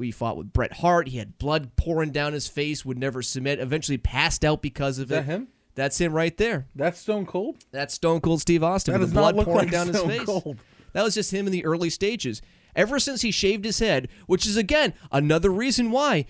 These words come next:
Speaker 1: he's the common man. A lot of people are losing their hair as, as a man. It
Speaker 2: <laughs> Oh,
Speaker 1: happens.
Speaker 2: yeah.
Speaker 1: Everyone does,
Speaker 2: Nice.
Speaker 1: myself included. Stone Cold shaved his head 'cause he was losing his head too, uh, his hair as well, and became a superstar in the realm.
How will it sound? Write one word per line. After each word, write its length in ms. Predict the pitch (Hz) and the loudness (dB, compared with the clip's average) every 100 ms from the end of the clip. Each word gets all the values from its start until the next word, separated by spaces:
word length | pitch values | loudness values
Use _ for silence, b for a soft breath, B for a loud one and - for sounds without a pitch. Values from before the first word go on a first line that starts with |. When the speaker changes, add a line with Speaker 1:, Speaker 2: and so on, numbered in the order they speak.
| - | -4
Speaker 1:
he's 200 | 208 180 | -4 -2
the 80 | - | 2
common 420 | 190 247 277 170 | 4 4 4 2
man. 240 | 123 98 117 | 2 0 -4
A 40 | |
lot 220 | 214 277 | -2 0
of 100 | 254 | 2
people 260 | 254 208 208 | 2 2 2
are 80 | 165 | 4
losing 280 | 170 151 | 2 2
their 140 | 147 135 | 0 2
hair 360 | 131 123 123 - - | 2 0 -2 -8 -2
as, 180 | 131 117 | 0 2
as 200 | 131 120 | 0 0
a 40 | |
man. 260 | 113 104 104 | 0 -2 0
It 120 | 160 | 4
Speaker 2:
<laughs> 40 | 202 | 4
Oh, 60 | |
Speaker 1:
happens. 460 | 190 120 127 156 - | 4 4 2 0 -2
Speaker 2:
yeah. 120 | 147 - | -4 2
Speaker 1:
Everyone 520 | 302 254 185 131 110 | 2 6 4 4 2
does, 260 | 107 90 - | 0 0 -2
Speaker 2:
Nice. 120 | 135 | 2
Speaker 1:
myself 640 | 156 175 190 - 196 185 - | 4 6 4 4 4 4 2
included. 520 | 208 - 311 220 135 b b b - | 0 -2 -2 0 -2 b b b -10
Stone 320 | - 285 262 | 2 2 4
Cold 240 | 262 208 | 0 2
shaved 340 | - 226 233 254 | 2 2 0 0
his 140 | 208 | 2
head 200 | 190 170 | 2 2
'cause 120 | 165 | -2
he 100 | 196 | -2
was 140 | 208 160 | 0 2
losing 260 | 165 147 | 2 2
his 120 | 147 | 0
head 240 | 135 127 120 | 0 0 0
too, 280 | 123 113 - | -2 -2 0
uh, 40 | 139 | 2
his 360 | 131 131 123 | 4 4 4
hair 140 | 131 127 | 2 2
as 100 | 123 | 0
well, 240 | 104 104 b b _ | -2 -4 b b _
and 160 | 147 143 | 0 0
became 460 | 151 156 143 139 B 143 | 0 0 0 -2 B -2
a 140 | 151 175 | 0 2
superstar 1080 | - - 285 285 233 190 - 196 165 160 | 0 0 -2 -4 -2 0 0 2 2 2
in 80 | 147 | 2
the 80 | 143 | 0
realm. 440 | 135 139 113 - | 0 0 -2 -6